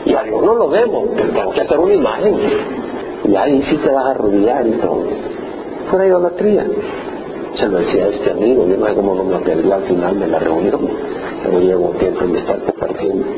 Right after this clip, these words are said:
Tienes que tomar una decisión. Cambiaron su gloria por la imagen de un buey que come hierba. Se olvidaron de Dios su Salvador. Ahora, él dijo que los hubiera destruido. Dios hubiera destruido al pueblo de Israel en ese tiempo,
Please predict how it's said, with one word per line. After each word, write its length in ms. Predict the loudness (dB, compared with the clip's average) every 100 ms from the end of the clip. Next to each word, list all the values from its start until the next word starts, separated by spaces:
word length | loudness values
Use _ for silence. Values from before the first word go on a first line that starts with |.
| -8 -10 -10 -10 -10 -8 0
Tienes 220 | 2 2
que 80 | 0
tomar 280 | 0 2 2
una 120 | 2
decisión. 840 | 0 0 0 2 2 -2 -6 -8 -10 -10 -10 -8 -4
Cambiaron 420 | 0 2 2 2 2
su 80 |
gloria 340 | 4 4 4 2
por 100 | 0
la 60 | 0
imagen 320 | 2 2 2
de 80 | 4
un 200 | 4 4
buey 300 | 4 4 2
que 140 | 2
come 280 | 0 2 2
hierba. 460 | 4 2 2 0 -2 0
Se 60 | 0
olvidaron 500 | 2 4 4 2 2
de 100 | 2
Dios 240 | 4 2
su 120 | 2
Salvador. 580 | 0 0 0 2 2 2 0 -4 -6 -6 0
Ahora, 220 | 2 2 0
él 160 | 2
dijo 180 | 2 2
que 80 | 2
los 120 | 2
hubiera 220 | 4 4 4
destruido. 340 | 4 4 4
Dios 220 | 4 2
hubiera 220 | 4 4
destruido 480 | 4 2 2 4 6
al 80 | 4
pueblo 200 | 2 2
de 60 | 2
Israel 220 | 2 2
en 60 |
ese 180 | 2 0
tiempo, 440 | 2 2 2 -2